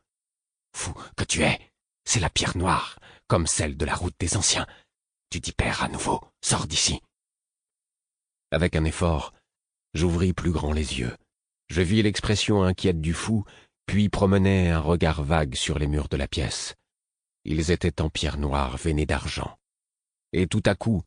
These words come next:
je sus d'où provenait ce matériau. D'un autre bâtiment,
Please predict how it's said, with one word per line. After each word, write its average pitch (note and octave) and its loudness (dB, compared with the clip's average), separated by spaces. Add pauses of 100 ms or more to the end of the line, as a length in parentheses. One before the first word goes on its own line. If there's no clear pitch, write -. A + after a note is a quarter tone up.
(560)
je G2+ 2
sus - -2 (180)
d'où D2+ -2
provenait C#2+ -2
ce - -4
matériau. C#2+ -4 (640)
D'un F2+ 4
autre E2+ 2
bâtiment, D2 -2